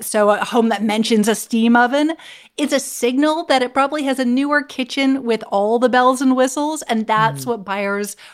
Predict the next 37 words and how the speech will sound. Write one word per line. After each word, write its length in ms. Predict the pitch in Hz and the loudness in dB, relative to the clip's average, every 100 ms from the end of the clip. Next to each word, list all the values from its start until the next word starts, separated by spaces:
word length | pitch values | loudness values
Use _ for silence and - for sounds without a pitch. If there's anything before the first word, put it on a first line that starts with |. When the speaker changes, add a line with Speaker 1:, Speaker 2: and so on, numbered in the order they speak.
| - | -4
Speaker 1:
are 180 | 214 - | -4 -2
ultimately 500 | 240 247 247 247 233 | -4 -2 -2 -2 -2
willing 320 | 208 208 202 202 | -2 -2 -4 -8
to 80 | |
pay 220 | 190 202 190 | -12 -10 -8
more 300 | 185 175 175 | -6 -6 -8
for. 460 | - - - 214 _ _ | -12 -20 -18 -20 _ _
Speaker 2:
Okay. 480 | 160 - 123 104 95 _ _ _ _ - - - - - _ | -10 -6 -6 -6 -12 _ _ _ _ -20 -20 -20 -20 -20 _
I 360 | 202 185 180 190 | 0 2 2 2
have 280 | 180 202 - | 0 -2 -2
to 100 | 220 | 0
admit, 400 | 208 190 185 - | 0 0 0 -2
I 80 | 185 | -2
need 160 | 175 | -2
to 120 | 170 165 | -2 0
look 240 | 156 151 | 0 0
up 180 | 143 139 | -2 -2
what 100 | 139 | -4
a 60 | |
steam 520 | 139 - - 139 135 143 | -4 -8 -6 -4 -2 -4
oven 340 | 139 120 113 | -6 -6 -8
is. 560 | 117 104 95 - - - - | -8 -8 -6 -8 -10 -18 -12
Speaker 1:
<laughs> 160 | 247 - | -8 0
Speaker 2:
I 100 | 208 | 2
don't 140 | 240 | 4
even 180 | 247 240 | 4 2
know. 280 | 233 202 117 | 4 2 2
What 180 | 131 254 | 2 2
is 180 | 403 294 | 2 2
it? 120 | 160 | 2
It 60 | 170 | 2
just, 240 | 226 226 | -2 0
like, 180 | 226 220 | -2 2
works 240 | 220 240 | 0 0
with 140 | 226 220 | -2 -2
steam? 400 | - 226 294 240 | -4 -4 0 0
Speaker 1:
Yeah, 160 | 403 | 2